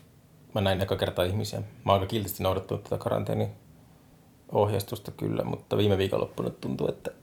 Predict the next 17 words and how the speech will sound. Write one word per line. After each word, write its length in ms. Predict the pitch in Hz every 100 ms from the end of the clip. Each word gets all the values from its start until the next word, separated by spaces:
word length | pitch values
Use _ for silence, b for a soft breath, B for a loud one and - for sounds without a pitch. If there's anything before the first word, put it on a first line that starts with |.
| - - - - - -
alkoi 260 | 127 120
vähän 140 | 117 110
ratkeilee. 560 | 101 - - 104 101
Et 140 | 101 -
tuli 140 | 101
nähtyä, 380 | 95 - 104 - - - - - - -
tai 100 | 98
aika 100 | 98
monella 280 | 95 95 90
muullakin 380 | 90 92 101 92
tuli 220 | - 92
nähtyä 320 | 95 - 104
paljon 260 | 101 101 101
ihmisiä 340 | 101 95 -
pitkästä 420 | - - - -
aikaa. 240 | 98 -
Ja 60 | -